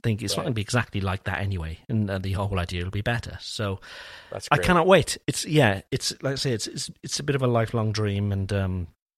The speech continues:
Speaker 1: it's come around really quickly. What, what I thought, I, oh my God, months to go, months to go. Now it's like,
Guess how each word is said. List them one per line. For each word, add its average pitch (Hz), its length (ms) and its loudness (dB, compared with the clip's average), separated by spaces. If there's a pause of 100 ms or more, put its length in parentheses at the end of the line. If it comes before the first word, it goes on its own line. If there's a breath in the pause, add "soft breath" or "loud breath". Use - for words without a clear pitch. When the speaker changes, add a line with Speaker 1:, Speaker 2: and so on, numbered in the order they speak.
(580)
Speaker 1:
it's - 240 -2
come 113 220 2
around 110 300 2
really 120 180 2
quickly. 117 400 -2
What, 120 260 -2
what 120 120 4
I 110 40 2
thought, 117 380 4
I, 104 160 0
oh - 100 -6
my 123 80 -2
God, 82 160 -6
months 104 300 2
to - 80 -6
go, 90 100 -4
months 95 300 -2
to - 80 -10
go. - 140 -6
Now 104 280 -4
it's - 180 -6
like, 101 140 -6